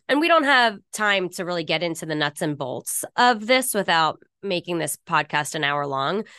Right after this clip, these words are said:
But the key legal question that would be addressed is, is ripeness under the standard from the nineteen sixty-seven Abbott v. Gardner case, which includes, um, a required hardship element,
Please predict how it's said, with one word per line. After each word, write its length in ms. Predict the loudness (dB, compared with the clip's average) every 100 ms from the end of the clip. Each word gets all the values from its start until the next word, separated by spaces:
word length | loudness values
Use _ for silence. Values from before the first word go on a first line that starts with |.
| -20 -18 -2
But 140 | 0
the 80 | 0
key 300 | -2 0 2
legal 320 | 2 0 -2
question 680 | 0 0 0 -2 -2 -4 -2
that 300 | 0 0 -2 _ _
would 160 | -4 -2
be 140 | -2
addressed 600 | -2 2 2 2 -2 -8
is, 280 | -4 -4 -4 -10 -6
is 160 | -4
ripeness 680 | 2 2 2 -4 -10 -10 -10 -4
under 300 | -4 -2 -6
the 100 | -8
standard 540 | -6 -4 -2 -4 -6
from 160 | -6 -4
the 60 |
nineteen 360 | -4 -4 -6 -10
sixty-seven 720 | -10 -14 -8 -6 -4 -6 -8 -6
Abbott 320 | -2 -2 -2 -8
v. 120 | -10
Gardner 480 | -8 -8 -6 -6 -8
case, 520 | -8 -8 -8 -10 -16 -20 -20 -20 -18 -6
which 200 | -4 -2
includes, 720 | -4 -4 -4 -2 -4 -6 -8 -2
um, 260 | 0 0 -2
a 120 | -2
required 420 | -4 0 2 2
hardship 460 | 0 -4 -4 -6 -8 _
element, 440 | -10 -8 -8 -12